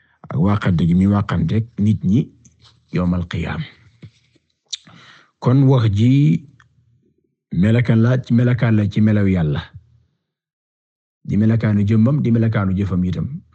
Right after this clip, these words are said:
ndax Yàlla musta tële wax, waaye tamit bu bëggee wax day wax, fu mu ko bëggee ak nu mu ko bëggee, jalla wa ala. Wax melakaan la wu yell ci suñu Boroom, dañ koy saxalal Yàlla, waaye wa nasuunuha ani,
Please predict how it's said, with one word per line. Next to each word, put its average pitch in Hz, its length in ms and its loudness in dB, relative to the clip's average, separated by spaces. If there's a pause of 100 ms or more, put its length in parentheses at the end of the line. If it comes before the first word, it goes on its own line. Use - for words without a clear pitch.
ndax - 340 -14 (240)
Yàlla 98 260 -2
musta 110 280 -2
tële 98 260 -2
wax, 135 140 -2 (600)
waaye 101 200 -2
tamit 110 180 -2
bu 98 120 -2
bëggee 117 280 0
wax 80 140 -6
day 82 160 -4
wax, - 340 -14 (360)
fu - 120 -12
mu 107 60 -2
ko 110 120 -2
bëggee 101 300 0
ak - 80 -6
nu 98 100 2
mu 98 60 2
ko 85 100 0
bëggee, 87 260 2
jalla 95 280 2
wa 101 140 0
ala. 107 220 -2 (640)
Wax - 600 -4 (800)
melakaan 107 560 0
la 113 100 0
wu - 280 -4
yell 110 400 0
ci 101 80 -4
suñu 101 200 -2
Boroom, 90 220 -2
dañ 95 160 -6
koy 98 120 -2
saxalal 92 380 -4
Yàlla, 73 340 -6 (880)
waaye 98 560 -2 (760)
wa 87 200 -2
nasuunuha 98 840 -2
ani, 90 160 -4